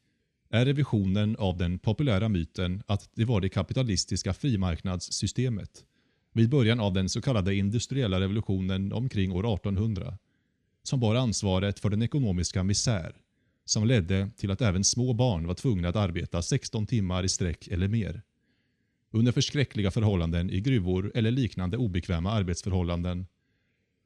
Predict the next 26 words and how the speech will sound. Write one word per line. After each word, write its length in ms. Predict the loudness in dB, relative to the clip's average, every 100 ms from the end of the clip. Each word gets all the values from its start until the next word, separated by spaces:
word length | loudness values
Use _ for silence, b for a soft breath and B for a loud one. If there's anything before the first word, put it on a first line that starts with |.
| _ _ -2
och 160 | 2
att 100 | 2
det 60 | 2
var 120 | 2
endast 480 | 2 2 0 -2 -4
tack 220 | -4 -2
vare 200 | 0 0
påtryckningar 680 | 2 0 0 -4 -4 -4 -4
från 240 | -4 -4
fackföreningar 840 | -2 -4 -4 -2 0 0 -2 -6 -8
och 160 | -6 -2
statliga 500 | -2 -2 -2 0 2
ingrepp 480 | 0 0 0 0
i 60 | 0
ekonomin 600 | 0 -2 0 0 0 -2
av 200 | -2 -2
typen 540 | 0 -2 0 -4 -4 -10 b b b
sociala 600 | -4 -2 0 0 2 0
reformer 600 | -2 -2 -4 -4 -6 -12 -16 _ _ _ _ _ _
som 200 | -2 0
detta 380 | 2 0 -2 -4 -2
inhumana 600 | 0 2 2 2 0 0
system 540 | -2 -2 0 0 -2
av 340 | -2 -2 -2 -8
kapitalistiskt 840 | -6 -6 -2 0 0 0 -2 -4 -4
utnyttjande 920 | -4 -4 -4 -4 -4 -4 -6 -6 -12